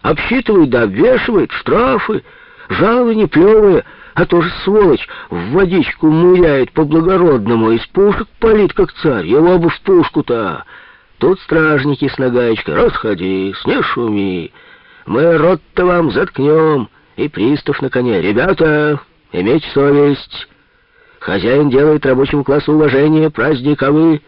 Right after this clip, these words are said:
Что ж это такое? Наш праздник первого мая». Молчать, кто это кричит? Урядник, запиши Пахомова. Эй, как тебя?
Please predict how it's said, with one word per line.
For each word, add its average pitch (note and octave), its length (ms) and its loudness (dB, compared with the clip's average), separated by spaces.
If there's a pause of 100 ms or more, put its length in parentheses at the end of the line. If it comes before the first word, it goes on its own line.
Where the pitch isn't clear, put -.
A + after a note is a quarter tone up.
(120)
Что B3 260 0
ж C#3+ 140 0
это G#2 80 -6
такое? F#2 500 -4 (600)
Наш G#3+ 240 2
праздник G#3+ 380 0
первого G#3 360 4
мая». G#3 540 0 (120)
Молчать, G2 920 -4
кто G#3+ 180 0
это A3 120 2
кричит? G2 760 -4 (540)
Урядник, E3+ 500 2 (400)
запиши E3 460 -2
Пахомова. C#3+ 680 -2 (220)
Эй, F3+ 240 2
как - 220 0
тебя? F#2 380 -4